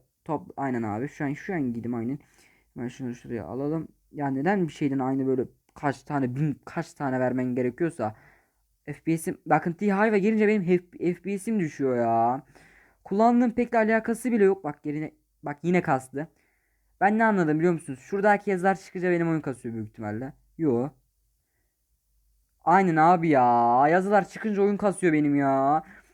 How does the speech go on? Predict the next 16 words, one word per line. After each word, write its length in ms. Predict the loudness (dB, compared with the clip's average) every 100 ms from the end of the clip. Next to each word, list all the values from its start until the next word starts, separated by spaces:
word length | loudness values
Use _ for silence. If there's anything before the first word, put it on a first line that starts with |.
| -4
T-Hive 380 | 2 6 6
de 120 | 6 0
çok 240 | -2 -2
boktan 360 | -2 -2 -2 -4
şeylere 340 | 0 0 2
getirmiş. 480 | 0 -4 -6 -6 -4
Yemin 180 | -2 0
ediyorum 360 | 0 0 -2 -4 -20 _ _
en 100 | 0
gereksiz 420 | 4 4 2 -2 -2
şeyleri 320 | 2 2 2
oyuna 380 | 0 2 2 0
nasıl 440 | 0 -2 -4 -6
sokabiliriz 540 | -8 -4 -2 -2 -2
diye 100 | -2
getirmişler. 640 | -2 -4 -4 -8 -4 -6 -6